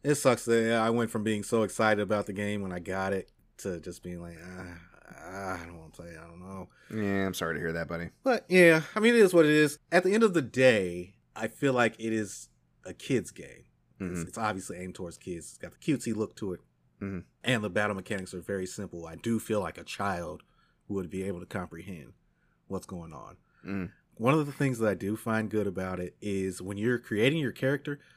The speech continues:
Speaker 1: my character's black. Black as hell, dark as it could be. The story sort of revolves around what your grandfather did in the past
Speaker 2: Mm-hmm.
Speaker 1: from the first game, 'cause you're
Speaker 2: Mm-hmm.
Speaker 1: the, you're the first game's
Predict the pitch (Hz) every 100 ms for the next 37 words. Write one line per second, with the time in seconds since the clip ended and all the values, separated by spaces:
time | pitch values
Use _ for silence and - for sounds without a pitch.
0 | _ - 123 - 175 135 101 90 90 82
1 | _ _ _ 143 151 143 135 123 120 -
2 | - 143 120 104 90 82 - _ _ _
3 | - 110 123 117 110 - 160 185 180 139
4 | 123 160 143 123 110 123 113 113 113 110
5 | 107 107 101 110 _ _ - 113 117 110
6 | 90 110 123 135 143 139 139 131 139 139
7 | 98 - 113 117 160 - - - 117 104
8 | 95 87 - 117 98 - 131 139 151 170
9 | 214 - - 117 117 127 110 104 135 113
10 | 104 - 117 113 113 104 98